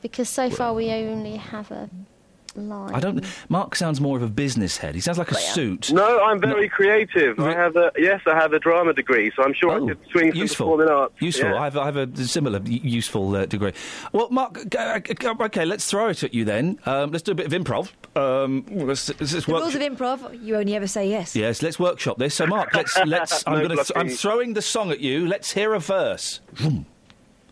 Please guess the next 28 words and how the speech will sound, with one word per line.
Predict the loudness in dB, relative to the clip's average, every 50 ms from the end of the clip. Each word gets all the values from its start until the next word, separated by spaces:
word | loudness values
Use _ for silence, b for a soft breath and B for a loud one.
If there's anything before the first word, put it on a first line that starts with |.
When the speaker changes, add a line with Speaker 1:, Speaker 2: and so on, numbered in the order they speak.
| _ _ _ _ _ _ _ _ _ _ _ _ -20 -20 -20 -20 -20 -20 -20 -20 -20 _ _ _ 0 2
Speaker 3:
Are | 4
you, | 4 6 6
are |
you | 4 4 4
gonna | 4 2 2
bring | 2 4 4 4 6
it | 4 6
in | 4 4
if | 4 2 2
it's | -2 0
Christmas | 0 0 0 0 0 0 0
Speaker 2:
No, | 2 2 2 2 2
Speaker 3:
time? | 2 2 2 2
Speaker 2:
you're, | 2 0 0
Speaker 3:
Oh, | 0
Speaker 2:
you're, | -2 -2
you're, | -2 -2 0
I'm, | 0 0 0 0 0
Speaker 3:
oh, | 0
Speaker 2:
I'm | -2 -2
Speaker 3:
okay. | -2 -2 0
Speaker 2:
thro-, | 0 0 0 0
I'm | -4 -4
tossing | -4 -4 -4 -2 -2 -2 -2
it | -2 -2
to | -4 -4
you. | -4 -4
Vroom. | -4 -8 -6 -2 -2 0 0 -2